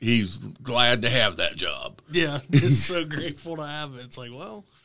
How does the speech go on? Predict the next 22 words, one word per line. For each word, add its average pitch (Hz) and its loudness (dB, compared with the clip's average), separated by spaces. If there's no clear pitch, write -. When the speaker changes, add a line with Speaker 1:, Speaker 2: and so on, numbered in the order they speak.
Speaker 2:
I 156 -16
guess 160 -4
we're 175 0
just 160 -4
two 185 4
different 170 0
people 151 2
then, 120 -6
'cause 120 -8
I 143 4
wouldn't 165 4
Speaker 1:
Mm-hmm. 147 0
Speaker 2:
be 147 0
grateful 147 -2
to 135 -4
have 151 0
an 127 -6
eleven 127 -4
dollar 127 -6
an 120 -10
hour 123 -8
job. 110 -6